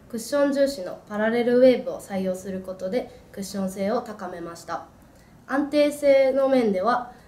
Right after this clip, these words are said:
えー、小指側を、えー、従来のものより張り出させることと、かかとの黒い部分のパーツを挟み込むような構造を採用し、横の動きにより踏ん張れるような構造にしています。さらには、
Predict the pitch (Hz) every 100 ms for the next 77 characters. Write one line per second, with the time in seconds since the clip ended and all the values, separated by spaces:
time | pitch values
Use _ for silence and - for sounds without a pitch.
0 | - - 185 - 247 269 277 269 262 254
1 | 254 262 - - - 180 - 269 285 226
2 | 196 185 190 196 190 190 196 254 - 220
3 | 226 226 226 220 226 190 185 185 - -
4 | 277 - - - - 240 262 262 262 262
5 | 262 - 302 285 202 190 180 170 170 190
6 | 180 - 180 180 208 262 254 254 269 214
7 | 185 170 180 247 - - 190 185 185 180
8 | 185 196 180 180 180 - 269 - - -
9 | - 220 220 254 - - - 269 220 214
10 | 208 208 196 247 - - 214 262 262 269
11 | 277 277 269 240 190 160 165 - - 175
12 | 170 180 175 226 247 - 165 156 202 208
13 | - - - - - 294 285 262 240 285
14 | 294 -